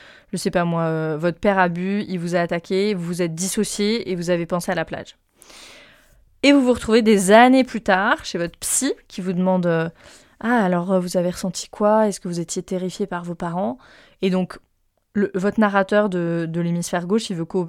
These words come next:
coopérer, donc, euh, il appelle <laughs> le côté droit, l'hémisphère droit, il dit, euh, « Il y a des sentiments de peur vis-à-vis des parents là-bas ? » Et le côté droit, il dit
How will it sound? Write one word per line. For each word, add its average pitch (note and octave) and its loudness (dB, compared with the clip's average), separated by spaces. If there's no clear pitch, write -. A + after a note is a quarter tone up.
coopérer, G3+ -2
donc, G#3 -2
euh, E3+ -2
il E3 -2
appelle A3 2
<laughs> - -20
le C#4+ 10
côté A#3 2
droit, G#3+ 4
l'hémisphère G#3+ 2
droit, B3+ 2
il A#3+ -2
dit, G#3+ -2
euh, « G#3+ 0
Il A3 2
y - 4
a G3+ 4
des G3 -2
sentiments A3 2
de A3 4
peur B3+ 2
vis-à-vis A3+ 0
des A3 4
parents A3+ 2
là-bas ? » C4+ 2
Et C#4 0
le C4 -6
côté G#3+ -2
droit, G#3+ 2
il G#3+ -2
dit F3+ -4